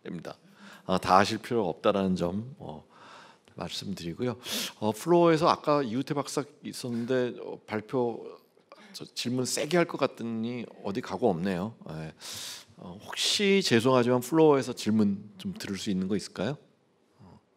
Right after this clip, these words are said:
아, 안 하실 거예요? 예. 우리 이우태 박사가 엄청 세게 할 것처럼 기다렸는데 못 참고 나간 것 같습니다. 예, 어, 그러면, 어, 플로어에서는 없는 걸로 하고,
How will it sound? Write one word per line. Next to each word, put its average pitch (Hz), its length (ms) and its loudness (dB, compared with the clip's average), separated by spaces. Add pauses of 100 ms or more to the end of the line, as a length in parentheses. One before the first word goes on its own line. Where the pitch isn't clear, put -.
(1120)
아, 95 240 -2
안 92 140 0
하실 92 200 -4
거예요? 98 300 -6 (260)
예. 85 300 -16 (460)
우리 98 160 -6
이우태 131 340 -4
박사가 143 420 -2
엄청 123 360 0
세게 160 280 0
할 151 80 0
것처럼 127 540 -8 (140)
기다렸는데 107 640 -8 (460)
못 110 140 0
참고 127 260 -2
나간 92 280 0
것 92 80 -2
같습니다. 85 500 -6 (160)
예, 85 180 -2 (400)
어, 85 400 -10
그러면, 104 500 -4 (120)
어, 85 560 -8 (380)
플로어에서는 104 560 -2
없는 98 380 -4
걸로 92 220 0
하고, 117 500 -4